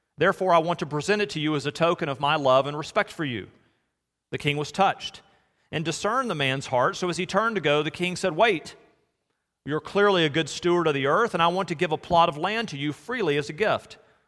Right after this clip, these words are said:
so you can garden all of it." The gardener was amazed and delighted and went home rejoicing. But there was a nobleman at the king's court who overheard all of this, and he said, "Well, my,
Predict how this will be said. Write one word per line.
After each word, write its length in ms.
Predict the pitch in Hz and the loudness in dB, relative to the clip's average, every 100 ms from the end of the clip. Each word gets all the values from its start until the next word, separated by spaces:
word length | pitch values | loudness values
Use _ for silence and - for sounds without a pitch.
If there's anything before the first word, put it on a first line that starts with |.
| - | -10
so 100 | 143 | -6
you 140 | 175 | -6
can 160 | 180 139 | -4 -2
garden 300 | 123 131 156 | 0 0 0
all 200 | 160 180 | -2 -2
of 80 | 117 | -4
it." 220 | 101 - _ _ _ _ _ _ _ _ - | -8 -14 _ _ _ _ _ _ _ _ -4
The 40 | |
gardener 300 | 123 170 190 | 4 4 4
was 160 | 147 131 | 0 -2
amazed 540 | 139 139 165 151 123 | 0 2 4 2 -4
and 80 | 135 | -8
delighted 460 | 127 135 160 147 120 | 0 4 6 4 -2
and 120 | 127 | -6
went 140 | 151 | -6
home 360 | 131 151 151 143 | -4 -4 -4 -6
rejoicing. 600 | 139 120 151 151 113 87 - _ _ _ _ _ _ _ | -6 -2 -2 -2 -8 -10 -18 _ _ _ _ _ _ _
But 100 | - | 0
there 80 | 190 | 4
was 160 | 214 208 | 4 2
a 60 | |
nobleman 580 | 196 214 294 277 165 127 | 2 6 6 6 2 0
at 80 | 151 | -4
the 80 | 151 | -6
king's 380 | - 180 170 - | -4 -4 -4 -4
court 320 | 208 202 151 | 0 2 2
who 120 | 165 | 2
overheard 440 | 165 180 - 285 | 2 0 0 2
all 160 | 165 127 | 4 2
of 80 | 113 | 0
this, 240 | 123 151 | -2 -2
and 80 | 156 | -6
he 60 | 143 | -4
said, 280 | 156 135 | -2 -2
"Well, 80 | 131 | 0
my, 320 | 139 170 220 | 2 4 4